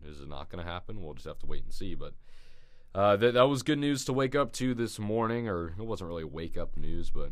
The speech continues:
you know, it came out, like, probably mid to late morning.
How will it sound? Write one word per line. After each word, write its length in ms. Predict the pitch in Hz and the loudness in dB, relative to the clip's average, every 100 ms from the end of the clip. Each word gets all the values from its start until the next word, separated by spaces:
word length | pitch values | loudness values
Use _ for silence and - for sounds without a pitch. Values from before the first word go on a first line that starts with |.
| 85 | -2
you 80 | 82 | -4
know, 120 | 73 | -6
it 80 | 76 | -6
came 200 | 78 71 | -10 -12
out, 220 | 69 - | -12 -10
like, 280 | 69 69 - - - - - - - | -10 -10 -14 -16 -16 -16 -18 -20 -12
probably 260 | 87 76 - - | -10 -8 -10 -12
mid 280 | 85 85 76 | -8 -8 -8
to 60 | 82 | -6
late 220 | 82 78 | -6 -6
morning. 400 | 85 90 92 92 | -6 -4 -4 -6